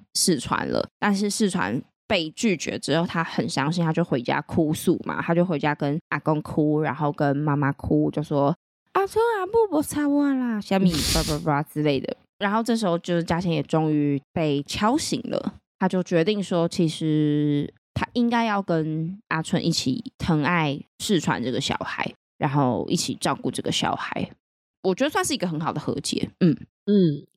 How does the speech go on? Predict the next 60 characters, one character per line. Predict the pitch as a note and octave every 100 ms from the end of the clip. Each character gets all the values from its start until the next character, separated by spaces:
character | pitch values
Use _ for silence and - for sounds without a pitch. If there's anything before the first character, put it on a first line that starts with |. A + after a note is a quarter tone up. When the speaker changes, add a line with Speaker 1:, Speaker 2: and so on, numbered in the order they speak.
| _ -
Speaker 2:
好， | F#3 D3+ D3
那 | C4+
整 | C#4+ G3+ E3+
部 | G#3+
戏 | G#3+ - A3
的 | E3
重 | D#3 A3+ F3 D3
点 | C#3+ -
哦， | - -
其 | D#3+ E3
实 | D#3 E3+
就 | E3 F#3+
是 | F3
在 | E3 F3+ D#3+ B2 C3+
借 | - G3 F#3
腹 | F#3+
生 | E3+ E3+ E3
子 | E3 -
身 | - C3+ D3+
上 | - E3 -
嘛。 | - - -
Speaker 1:
嗯。 | G3 A#3+ G#3 _ _ _ -
Speaker 2:
那 |
其 | F3
实 | D4 F4+
借 | F4+
腹 | F4
生 | D4+ D#4
子 | A#3+
也 | E3
不 | - F3
是 | C4
日 | A#3
治 | A#3 A3+
时 | F3+ E3
期 | E3 E3
特 | - C#4 A#3+
有 | D#3+ C#3+ C#3+
的 | D3 C#3+
产 | - - C#3+ C#3+
物 | F#3+ E3
啦， | G#2+
Speaker 1:
嗯， | C#3+
嗯， |
嗯。 |
Speaker 2:
其 | G3
实 | G#3
现 | G#3+ G#3
在 | G3+
也 | D#3 D3+
有， | D#3 D3+
现 | D3+ F3+
在 | F3
什 | E3 E3
么， | C3+
就 | D#3 G3+
代 | - G3+
理 | D#3
孕 | - F#3
母。 | D3 -